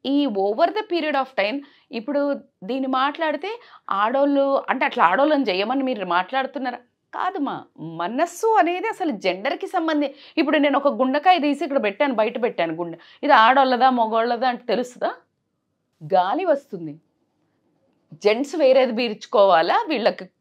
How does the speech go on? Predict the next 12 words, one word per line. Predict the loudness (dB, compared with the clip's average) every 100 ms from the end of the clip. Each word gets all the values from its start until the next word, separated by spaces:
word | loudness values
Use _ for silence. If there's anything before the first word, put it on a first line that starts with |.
| _ _
కొలెస్ట్రాల్ | 4 6 6 2 0 0 0
ఎక్కువ, | -4 -4 -4 -4 -12 _ _ -12
లేడీస్‌కి | -8 4 6 6 4 -2 -2
టాలరెన్స్ | 4 4 4 2 0 -2 -4
ఎక్కువ | -4 -4 -4
ఉండాలా, | 0 2 4 2 2
లేకపోతే | 0 -2 -4 -6 -4
కొంచెం | -4 -4 0
కోపం | 0 0 -4
ఉన్న | -2
ఆమెకి | -2 -2
ఈ | -6